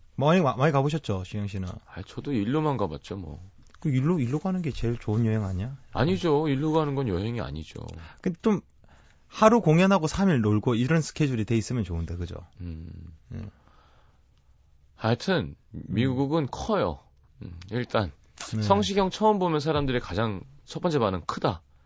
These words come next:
Speaker 1: 음.
Speaker 2: 뭐 그런 거 있잖아요.
Speaker 1: <laughs> 어.
Speaker 2: 미국 가면 뭔가 커.
Speaker 1: 예.
Speaker 2: 그래서
Speaker 1: 도로도 크고.
Speaker 2: 동물도 크고
Speaker 1: 예.
Speaker 2: 차도 크고요.
Speaker 1: <laughs>
Speaker 2: 채소도 커요.
Speaker 1: 예.
Speaker 2: 뭔가 다 커.
Speaker 1: 맞아, 맞아,
Speaker 2: 가리비도
Speaker 1: 맞아.
Speaker 2: 커.
Speaker 1: 예.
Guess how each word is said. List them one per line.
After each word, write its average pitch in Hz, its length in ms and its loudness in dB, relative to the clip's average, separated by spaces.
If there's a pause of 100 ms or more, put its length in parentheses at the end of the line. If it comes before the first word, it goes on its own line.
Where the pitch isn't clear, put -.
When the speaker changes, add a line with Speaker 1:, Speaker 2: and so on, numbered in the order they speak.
(160)
Speaker 1:
음. 110 420 0
Speaker 2:
뭐 85 100 -6
그런 151 180 4
거 139 80 4
있잖아요. 90 480 0
Speaker 1:
<laughs> - 20 -12
어. 110 360 2
Speaker 2:
미국 147 200 2
가면 117 380 0 (760)
뭔가 104 280 0
커. 151 360 -2 (100)
Speaker 1:
예. 98 440 0 (680)
Speaker 2:
그래서 113 480 -2
Speaker 1:
도로도 110 260 -4
크고. - 160 -12
Speaker 2:
동물도 147 580 2
크고 147 440 -4 (420)
Speaker 1:
예. 110 180 -2
Speaker 2:
차도 214 320 0
크고요. 156 460 4 (400)
Speaker 1:
<laughs> 151 300 -10
Speaker 2:
채소도 214 460 0
커요. 113 340 -4 (160)
Speaker 1:
예. 117 480 0 (220)
Speaker 2:
뭔가 120 220 -2
다 - 240 -4
커. 110 140 -2
Speaker 1:
맞아, 110 260 0
맞아, 95 220 -4
Speaker 2:
가리비도 147 480 2
Speaker 1:
맞아. - 120 -8
Speaker 2:
커. 107 220 -10 (180)
Speaker 1:
예. 98 240 -6